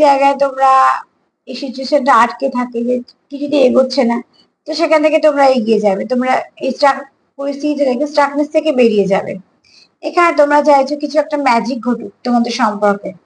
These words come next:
কিছু একটা ম্যাজিক ঘটে যাক, তো সবকিছু ঠিক হয়ে যাবে। এখানে যারা সেপারেশনে আছো তারা নিজেদেরকে অর্ধ-, অর্ধেক ভাবছো,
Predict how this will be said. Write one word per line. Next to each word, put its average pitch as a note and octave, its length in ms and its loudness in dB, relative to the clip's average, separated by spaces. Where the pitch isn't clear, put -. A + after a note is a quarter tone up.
কিছু D#4 220 -6
একটা E4+ 120 2
ম্যাজিক B3+ 380 0
ঘটে C#4+ 260 2
যাক, C4 120 4
তো C#4 60 -2
সবকিছু D4+ 340 -2
ঠিক A#3 200 -4
হয়ে G3 200 2
যাবে। - 200 -8
এখানে C4+ 320 2
যারা C#4 220 4
সেপারেশনে D4 600 2
আছো D4+ 200 -2
তারা C#4 180 4
নিজেদেরকে C4 440 2
অর্ধ-, A#3+ 180 -2
অর্ধেক B3+ 280 -2
ভাবছো, F#3+ 340 -8